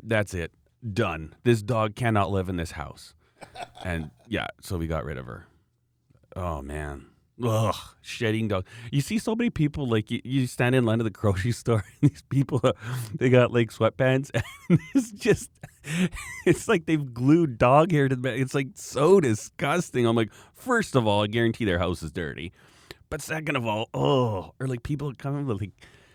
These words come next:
any animal hair on your clothing is gross. <laughs> I'm like,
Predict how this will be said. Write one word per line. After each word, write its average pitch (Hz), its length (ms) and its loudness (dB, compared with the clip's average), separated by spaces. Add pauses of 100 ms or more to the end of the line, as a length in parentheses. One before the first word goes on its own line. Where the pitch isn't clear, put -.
(160)
any 262 300 4
animal 131 380 4
hair 117 340 2
on 113 260 4
your 113 160 4
clothing 110 560 2
is 101 180 2
gross. 87 560 -2 (220)
<laughs> - 160 -12
I'm 151 80 6 (240)
like, 143 140 -2